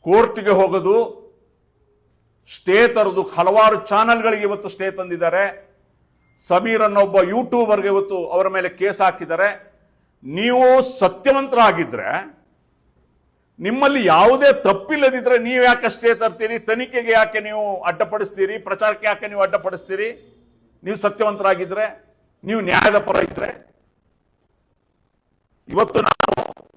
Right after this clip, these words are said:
ಇದೇ ಸಮಯದಲ್ಲಿ ಮಾನ್ಯ ವಿರೋಧ ಪಕ್ಷದ ನಾಯಕರಾದ ಅಶೋಕ್ ರವರಿಗೆ ಕೇಳುವಂಥದ್ದು, ಇನ್ನೊಬ್ಬ ವಿರೋಧ ಪಕ್ಷದ ನಾಯಕರಾದ ಎಚ್ ಡಿ ಕುಮಾರಸ್ವಾಮಿ ಅವರಿಗೆ ಕೇಳ್ತಾ ಇರುವಂಥದ್ದು, ನೀವೇನ್ ಮಾಡ್ತಾ ಇದ್ದೀರಿ?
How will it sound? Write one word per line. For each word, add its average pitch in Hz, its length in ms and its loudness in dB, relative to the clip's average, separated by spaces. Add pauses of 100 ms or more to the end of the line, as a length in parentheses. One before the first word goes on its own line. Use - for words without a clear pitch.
(440)
ಇದೇ - 420 -2 (160)
ಸಮಯದಲ್ಲಿ 208 800 0 (1120)
ಮಾನ್ಯ 196 240 0
ವಿರೋಧ 226 320 6
ಪಕ್ಷದ 202 380 -4
ನಾಯಕರಾದ 214 540 2
ಅಶೋಕ್ 233 480 0
ರವರಿಗೆ 196 360 0
ಕೇಳುವಂಥದ್ದು, 190 1000 -4 (600)
ಇನ್ನೊಬ್ಬ 226 320 2
ವಿರೋಧ 220 360 2
ಪಕ್ಷದ 208 320 -6
ನಾಯಕರಾದ 196 500 2
ಎಚ್ 190 260 -2
ಡಿ 214 100 -10
ಕುಮಾರಸ್ವಾಮಿ 202 600 -2
ಅವರಿಗೆ 190 200 -4
ಕೇಳ್ತಾ 190 400 -2
ಇರುವಂಥದ್ದು, 196 440 -6
ನೀವೇನ್ 226 340 -2
ಮಾಡ್ತಾ 180 280 0
ಇದ್ದೀರಿ? - 540 -16